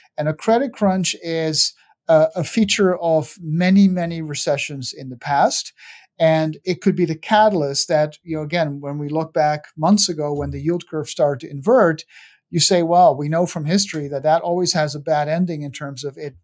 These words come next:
leading to a recession." But it's a very, it's a notoriously difficult indicator because the timing is all over the place. You don't know the magnitude, you don't know the duration. Um, and,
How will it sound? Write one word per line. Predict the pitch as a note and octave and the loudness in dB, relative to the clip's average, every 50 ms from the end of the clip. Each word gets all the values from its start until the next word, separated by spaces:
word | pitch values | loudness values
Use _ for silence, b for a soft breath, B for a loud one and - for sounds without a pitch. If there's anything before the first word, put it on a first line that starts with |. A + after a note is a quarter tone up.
| G3 F3+ | -16 -6
leading | D#3 E3 E3+ D#3 D#3+ D#3+ - | -4 -2 -2 -2 -4 -8 -10
to | - - | -10 -12
a | C#3 C3 | -12 -12
recession." | C3+ C#3 - - A#3+ C4+ C#4 C4 - F#3 C#3+ D3+ E3 B B B B B B B B _ | -12 -8 -4 0 0 0 0 0 -2 -6 -6 -6 -8 B B B B B B B B _
But | - F#3 F#3 | 2 2 4
it's | F#3 E3+ - | 4 2 2
a | F#3+ | 0
very, | D#3 F3 F#3+ F#3+ F#3+ F#3+ F3+ F3+ F#3 - - F3+ _ G3 | 0 0 0 0 0 0 -2 -2 -4 -8 -14 -20 _ -12
it's | F3+ D3 - | -8 -6 -4
a | - F3+ | -4 -2
notoriously | E3+ F3 F3 E3+ - A#3 A#3 A#3 A3+ F#3 - F#3+ F3+ | -4 -4 -6 -4 0 2 2 4 4 4 2 0 0
difficult | - F#3+ F3 D#3 F#3+ F3 - F3 E3+ E3+ - - | 0 0 0 0 -2 -4 -4 -4 -4 -6 -8 -6
indicator | F#3+ F3+ F3 E3+ E3 - E3+ D#3+ D#3 D#3+ D#3 | -4 -2 -2 -2 -2 -2 -4 -4 -4 -4 -6
because | C#3+ D#3+ D#3 - D#3 D3 C#3+ - b b b b b b b _ _ | -8 -10 -8 -6 -6 -4 -4 -4 b b b b b b b _ _
the | - D#3 | -6 -6
timing | - - - F3+ F3+ F3+ F3 E3+ E3 | -4 -2 0 0 0 0 -2 -4 -4
is | D#3+ D3+ C3+ | -6 -6 -6
all | D#3 D3 D3+ D#3+ | -4 -4 -2 0
over | E3+ F3+ E3+ F3+ | 0 0 0 -2
the | E3+ D#3+ | -4 -6
place. | - - F3 D#3+ D#3 D#3+ D#3 - | -8 -8 -8 -6 -4 -4 -4 -6
You | - C#3+ | -6 -6
don't | D3 D3+ D#3+ D#3 | -8 -8 -8 -8
know | D3 C#3+ | -8 -10
the | C#3 | -8
magnitude, | C#3 D3+ E3+ F3+ G3 G3 G3 F#3 G3 - F#3+ F#3 D#3+ | -6 -2 0 2 2 2 2 0 -2 -4 -6 -6 -6
you | E3 D3+ | -6 -8
don't | C#3+ C#3+ D3+ D#3+ D#3+ | -8 -8 -10 -10 -10
know | D3+ D3 | -10 -10
the | C#3 C#3 | -12 -12
duration. | C3 C#3 C#3+ D3+ F3+ G3 G3+ G3 - - F#3 E3+ E3 D#3+ B B B B B B B _ | -12 -8 -4 0 2 2 4 2 2 0 -4 -4 -6 -8 B B B B B B B _
Um, | D#3+ D3+ D3+ D3+ D3+ D#3 - | 0 0 2 0 0 -4 -6
and, | - D#3 D#3+ | -8 -8 -8